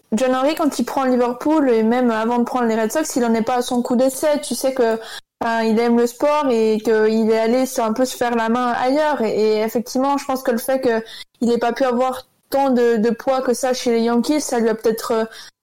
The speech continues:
indiqué qu'il fallait qu'il parte de plus bas pour qu'ensuite il puisse, euh, prendre vraiment, ben, les, les Marlins, c'est un bon exemple. Surtout que, euh,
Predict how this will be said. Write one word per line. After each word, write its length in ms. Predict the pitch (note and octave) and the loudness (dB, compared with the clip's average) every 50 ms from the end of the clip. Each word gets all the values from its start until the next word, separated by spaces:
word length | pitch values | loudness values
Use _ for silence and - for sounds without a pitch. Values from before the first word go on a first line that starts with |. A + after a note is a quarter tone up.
| - - - | -14 -8 -4
indiqué 520 | A#3+ B3+ B3 A3+ A#3+ A#3 - C#4+ D4 D4 | 0 2 2 4 2 2 0 0 0 0
qu'il 220 | D4 B3+ A#3 A3+ A3+ | 0 0 0 0 0
fallait 260 | - A#3+ A#3 A3+ A3+ | 0 0 0 0 0
qu'il 140 | A3+ - - | -2 -4 -4
parte 200 | A#3+ A#3 A3 G#3+ | -2 0 2 2
de 80 | A#3 | 2
plus 240 | A3 G#3+ - - C4 | 0 0 0 0 2
bas 240 | A#3 B3 C4 C4+ C4+ | 2 2 2 2 0
pour 160 | C4 B3 A#3 | 0 -2 -4
qu'ensuite 440 | - A#3 A3+ A3 - - B3+ B3 - | -2 -2 -4 -4 -2 -2 -2 -2 -2
il 80 | A3 - | -4 -4
puisse, 320 | - - A#3+ A#3 - - | -4 -4 -4 -2 -2 -2
euh, 180 | A3+ G#3+ G#3 G#3 G#3 - _ _ _ _ _ _ _ _ _ _ _ _ _ _ - G#3+ | 0 0 0 0 -2 -8 _ _ _ _ _ _ _ _ _ _ _ _ _ _ -10 -8
prendre 220 | - - A#3+ A#3 | -4 -2 0 0
vraiment, 400 | A#3 A3+ A#3 A#3 B3 B3 B3 A#3 | 2 2 2 2 2 2 0 0
ben, 240 | G#3+ G#3 G#3 G#3 G3+ | 0 0 0 0 0
les, 160 | G#3 A3 A3 | 0 2 2
les 140 | G#3+ G#3+ G#3+ | 2 2 2
Marlins, 320 | G#3+ G#3+ G#3+ A3 A#3+ B3+ A#3+ | 2 0 0 2 2 0 0
c'est 140 | - A#3+ | 0 -2
un 80 | A3 G#3+ | -2 0
bon 180 | G#3 A3+ A3 A#3+ | 0 2 2 2
exemple. 340 | B3+ C4+ D4 D#4+ D4+ C#4+ | 2 0 0 0 -2 -2
Surtout 300 | - - B3 B3+ - C4+ | -4 -6 -6 -2 -2 -2
que, 100 | B3 C4 | 0 2
euh, 140 | A#3 A3 A3 | 2 0 0